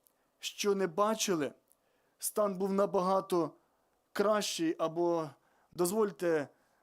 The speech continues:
вислів такий, скажу, поярче, ніж іноді буває в тих людей, в яких є і очі, і руки, і ноги.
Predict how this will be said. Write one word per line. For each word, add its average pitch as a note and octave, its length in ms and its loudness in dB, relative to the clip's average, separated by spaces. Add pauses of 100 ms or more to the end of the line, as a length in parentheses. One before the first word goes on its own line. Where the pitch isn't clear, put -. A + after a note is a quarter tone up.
(200)
вислів F3 440 0
такий, D#3 260 -4
скажу, D#3 280 -4
поярче, F#3 920 0 (1120)
ніж F3+ 360 -4
іноді G3+ 360 0
буває F3 340 2
в F3 80 -4
тих F#3 220 -4
людей, E3+ 280 -2
в D#3 40 -6
яких D#3+ 380 -6
є D#3 80 -2
і D3+ 180 -6
очі, E3+ 400 0
і C#3 180 -8
руки, C#3+ 380 -10 (880)
і C#3 100 -8
ноги. B2+ 400 -8